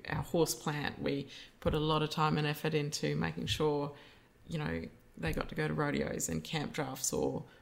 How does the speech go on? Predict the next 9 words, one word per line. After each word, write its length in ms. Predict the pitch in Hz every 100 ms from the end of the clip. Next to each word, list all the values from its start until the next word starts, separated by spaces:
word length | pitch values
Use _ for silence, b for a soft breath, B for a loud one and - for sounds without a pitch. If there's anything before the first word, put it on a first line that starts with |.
| -
races, 680 | 147 139 143 - - - -
and, 380 | 139 139 139 - b b b - - - -
and 160 | 180
there 80 | 170
was 120 | 165
something 380 | - 170 - 156
for 200 | - 160
everyone. 680 | 139 147 135 135 139 - -
Um, 400 | - 151 156 165